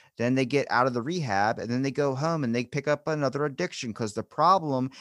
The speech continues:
it wasn't the ad-, the drug. The problem was that they, they're suffering in their marriage. So they went to a drug to get off of that pain. So then they end up going back to the rehab. That's why, like, there's, like, a s-, a large pers-, uh, statistic of sixty-five percent of people return back to rehabs.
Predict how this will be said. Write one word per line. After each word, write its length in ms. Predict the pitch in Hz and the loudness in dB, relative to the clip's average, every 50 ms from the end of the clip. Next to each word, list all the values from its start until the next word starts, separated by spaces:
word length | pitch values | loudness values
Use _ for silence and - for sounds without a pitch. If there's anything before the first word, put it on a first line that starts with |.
| - _ | -14 _
it 220 | - 147 151 - | 0 0 0 0
wasn't 420 | - 127 151 165 156 160 165 139 - | 0 0 0 0 0 -2 -6 -8 -4
the 160 | - 147 135 | -2 0 0
ad-, 220 | 117 98 98 - - - _ | 0 -2 -4 -12 -20 -20 _
the 260 | - 135 117 123 120 | -16 -6 -2 -2 -2
drug. 540 | 101 90 110 147 185 196 175 147 135 131 - - - - _ | -2 -2 0 4 4 6 6 4 2 0 -6 -14 -20 -12 _
The 60 | 123 | -12
problem 420 | - - 180 185 208 220 185 180 | -6 -2 0 0 0 0 0 0
was 140 | 160 147 127 | -2 0 2
that 180 | 151 147 - - _ - - _ | 2 0 0 0 _ -20 -20 _
they, 340 | - 110 110 151 165 151 - - | -20 -2 0 2 2 2 0 -2
they're 380 | 135 156 147 143 139 135 - - _ | 0 2 2 4 4 2 0 -4 _
suffering 520 | 113 - - - 180 180 - 170 156 147 139 | -8 -6 0 0 0 0 0 -2 0 0 0
in 100 | 123 110 | 0 0
their 140 | 110 104 101 | 0 0 2
marriage. 600 | 107 135 175 175 139 95 65 55 - - - - - - _ | 2 2 2 2 0 0 -2 -6 -10 -16 -18 -18 -20 -20 _
So 160 | - - 151 | -4 0 2
they 120 | 147 151 | 2 4
went 200 | 143 143 160 165 160 | 4 2 0 -2 -4
to 180 | - 151 143 | -6 -2 -2
a 40 | 139 | -2
drug 440 | 117 104 120 160 165 160 156 135 - | -2 -2 0 2 4 4 2 0 -4
to 80 | - 131 | -8 -4
get 140 | 117 139 | 0 2
off 200 | 135 127 127 - | 2 2 2 0
of 120 | 139 127 110 | -4 -4 0
that 220 | 120 113 101 - | 0 0 0 -2
pain. 360 | - 165 185 185 151 110 92 - - - 180 - | -4 -4 -2 -2 -2 -4 -6 -8 -12 -18 -18 -12
So 100 | - 131 | -4 -2
then 140 | 147 156 160 | 0 0 2
they 140 | 165 165 | 2 2
end 120 | 160 156 156 | 2 0 -2
up 80 | 143 | -2
going 260 | 127 - 156 151 147 113 | -2 -2 0 0 0 2
back 320 | - 151 160 165 165 - | 4 4 4 4 2 -2
to 100 | - 123 | -12 -8
the 100 | 113 117 | -8 -6
rehab. 360 | 104 110 104 117 104 85 87 | -6 -4 -4 -4 -4 -2 -2
That's 180 | 110 127 - - | -2 -4 -2 0
why, 100 | 185 185 | 0 0
like, 280 | 180 170 151 131 - - - - - | 2 0 -2 -2 -6 -16 -20 -20 -12
there's, 120 | - 156 151 | -10 -6 -6
like, 120 | 170 - | -4 -4
a 40 | 147 | -2
s-, 280 | 120 - - - - - - | -2 -2 -2 -4 -6 -6 -4
a 180 | 95 120 90 85 | -4 -4 -2 0
large 340 | 123 131 143 160 156 - - | 2 4 4 4 2 0 -8
pers-, 220 | 131 117 - - _ _ | -10 -10 -10 -10 _ _
uh, 120 | 117 110 | 0 0
statistic 520 | 104 - - 117 104 - 160 151 - 165 - | 0 -2 -6 -8 -8 -8 -8 -8 -8 -8 -6
of 80 | 113 | -4
sixty-five 540 | - - - 165 - - 170 - 160 147 151 - | -4 -4 -4 -4 -6 -6 -2 0 2 2 2 2
percent 260 | 143 - - 139 127 | -2 -4 -4 -4 -6
of 80 | 117 | -6
people 240 | - 135 147 147 143 | -6 -8 -6 -6 -4
return 360 | 120 110 101 - - 135 131 | -4 -4 -6 -4 -4 -4 -2
back 200 | 123 120 131 - | 0 -2 -2 -2
to 100 | - - | -6 -10
rehabs. 600 | 80 92 110 131 156 175 190 202 214 208 - - | -6 -4 -4 -2 -2 0 0 -2 -2 -4 -6 -10